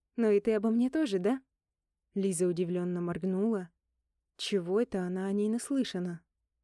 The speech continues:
«Да, привет». «Кать», —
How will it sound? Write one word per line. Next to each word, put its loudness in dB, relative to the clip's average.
«Да, 0
привет». 0
«Кать», — 2